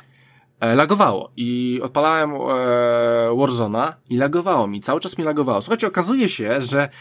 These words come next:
miałem ustawione tryb żywy i miałem kurewskiego input laga i powiem wam, że nigdy, e, nie, nie przeżyłem input laga. Nie wiedziałem, do, znaczy, do, do, domyślałem się, co to jest, ale,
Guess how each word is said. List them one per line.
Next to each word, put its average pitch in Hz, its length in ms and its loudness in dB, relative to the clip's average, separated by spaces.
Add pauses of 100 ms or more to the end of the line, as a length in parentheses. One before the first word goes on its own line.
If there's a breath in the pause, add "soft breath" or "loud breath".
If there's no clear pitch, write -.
(260 loud breath)
miałem 196 200 4
ustawione 147 680 2 (120)
tryb 127 220 -2
żywy 123 640 0 (280)
i 151 100 -6
miałem 196 260 2
kurewskiego 202 640 2
input 185 440 -6
laga 147 320 2
i 123 100 -6
powiem 220 240 2
wam, 190 180 2
że 170 240 0 (520 loud breath)
nigdy, 151 540 2
e, - 680 -4 (340)
nie, 190 500 2 (160)
nie 196 180 0
przeżyłem 196 420 2
input 104 260 -6
laga. 98 360 -4
Nie 127 220 -4
wiedziałem, 156 320 2
do, 151 80 -2
znaczy, 208 300 0 (120)
do, 233 180 2
do, 214 360 -12
domyślałem 247 340 2
się, 185 120 -2
co 175 100 -6
to 165 140 0
jest, 220 220 0
ale, 190 340 0